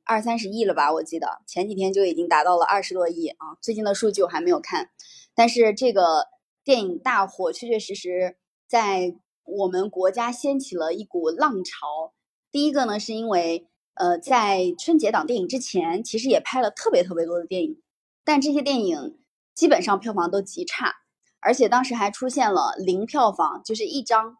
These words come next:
一个电影只卖一张票，然后这个票还，好像还是拍电影的人自己买的，出现这样的情况。很多的电影，它的票房都在个位数。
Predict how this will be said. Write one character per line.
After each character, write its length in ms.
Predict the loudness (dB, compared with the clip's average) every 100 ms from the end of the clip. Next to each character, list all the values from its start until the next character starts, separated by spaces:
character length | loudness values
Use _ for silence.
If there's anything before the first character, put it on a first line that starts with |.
| _
一 80 |
个 80 | -8
电 160 | -4 -4
影 100 | -4
只 140 | -4
卖 240 | -2 -2 -4
一 80 | -6
张 180 | -6
票， 300 | -4 -2 -2 -4
然 100 | -10
后 140 | -8 -6
这 80 |
个 60 | -6
票 340 | 2 4 4 2 _ _
还， 240 | _ -2 -2
好 160 | -2 -2
像 160 | 0 0
还 100 | -2
是 460 | 2 2 2 0 _ _
拍 160 | 0
电 140 | 0 -2
影 100 | 0
的 100 | 4
人 180 | 2
自 160 | 2 -4
己 80 | -4
买 240 | -2 -4
的， 80 | -4
出 140 | -6
现 160 | -6 -2
这 80 | -2
样 140 | 0
的 80 | -2
情 180 | -4 -8
况。 260 | -6 -8 -8
很 180 | -8 2
多 100 | 4
的 80 |
电 240 | 6 4 0
影， 260 | -2 -4 -12 _ _ _
它 180 | 2 4
的 120 | 4
票 200 | 2 -4
房 280 | -4 -4 -6
都 200 | -2 -2
在 240 | 2 -2
个 240 | -2 0 0
位 140 | 0
数。 320 | -10 -14 -16